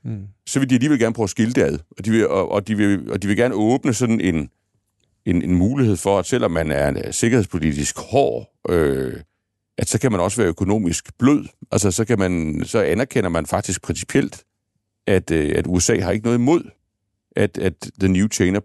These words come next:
Speaker 2: pla-, øh, new China playbook får lov at virke. Altså, at de, at de tager det næste, øh, det næste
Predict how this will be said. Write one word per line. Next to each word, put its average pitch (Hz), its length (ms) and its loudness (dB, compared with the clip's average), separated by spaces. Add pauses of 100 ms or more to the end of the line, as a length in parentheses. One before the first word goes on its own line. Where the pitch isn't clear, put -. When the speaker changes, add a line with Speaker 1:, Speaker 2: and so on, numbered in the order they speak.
Speaker 2:
pla-, 80 320 0
øh, 60 200 -2
new 101 140 2
China 95 320 -2
playbook 98 460 -2
får - 120 -2
lov 85 160 2
at 92 100 -2
virke. 135 400 0
Altså, 110 180 -2
at 95 200 -2
de, 92 200 0 (560)
at 104 120 -4
de 117 60 0
tager 156 320 0
det 92 160 -2
næste, 90 400 0 (180)
øh, 64 240 0 (160)
det 87 100 -2
næste 87 360 0